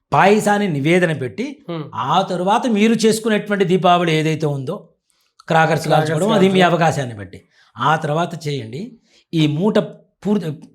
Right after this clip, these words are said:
Speaker 1: పూజ మొత్తం పూర్తవుతుంది కదా,
Speaker 2: హ్మ్.
Speaker 1: మరుసటి రోజు పొద్దున్నే కార్తీక మాసం ప్రారంభం అవుతుంది.
Speaker 2: అవునండి.
Speaker 1: ఆ పొద్దున్నే ఆ మూట తీసేసి చక్కగా
Speaker 2: హ్మ్.
Speaker 1: చూడండి, మార్వాడీస్ ఎంత శ్రద్ధగా చేస్తారండి ఈ పూజ చేసేటప్పుడు. లక్ష్మీదేవి అక్కడ వచ్చి కూర్చుందా అనిపిస్తుంది.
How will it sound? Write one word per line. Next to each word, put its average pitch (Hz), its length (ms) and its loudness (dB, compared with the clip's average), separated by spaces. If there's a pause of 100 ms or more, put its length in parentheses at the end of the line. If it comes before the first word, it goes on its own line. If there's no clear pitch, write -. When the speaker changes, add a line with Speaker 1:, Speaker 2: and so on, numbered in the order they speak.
(120)
Speaker 1:
పూజ 190 120 2
మొత్తం 185 260 0
పూర్తవుతుంది 170 460 -2
కదా, 180 160 -2
Speaker 2:
హ్మ్. 156 140 -2 (280)
Speaker 1:
మరుసటి 170 280 4
రోజు 180 160 4
పొద్దున్నే 160 300 0
కార్తీక 156 340 -2
మాసం 156 260 -4
ప్రారంభం 147 380 0
అవుతుంది. 135 340 0
Speaker 2:
అవునండి. 139 300 0 (160)
Speaker 1:
ఆ 104 180 0
పొద్దున్నే 127 580 -2
ఆ 151 60 0
మూట 147 360 -2
తీసేసి 135 380 -6
చక్కగా - 680 -6 (320)
Speaker 2:
హ్మ్. 151 220 -4 (100)
Speaker 1:
చూడండి, 170 240 2
మార్వాడీస్ 175 520 0
ఎంత 139 160 -8
శ్రద్ధగా 143 380 -2
చేస్తారండి 143 500 -4
ఈ - 20 -2
పూజ 143 280 -4
చేసేటప్పుడు. 131 640 -2 (380)
లక్ష్మీదేవి 185 1080 4
అక్కడ 180 200 0
వచ్చి 165 160 -2
కూర్చుందా 196 420 0
అనిపిస్తుంది. 127 480 -6